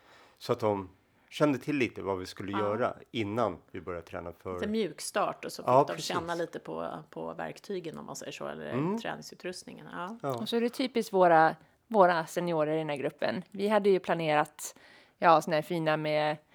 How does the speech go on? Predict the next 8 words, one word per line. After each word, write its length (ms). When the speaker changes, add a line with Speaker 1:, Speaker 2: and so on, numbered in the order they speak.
Speaker 3:
som 300
vi 160
tänkte 340
lite 460
skulle 320
passa 440
om 200
man 240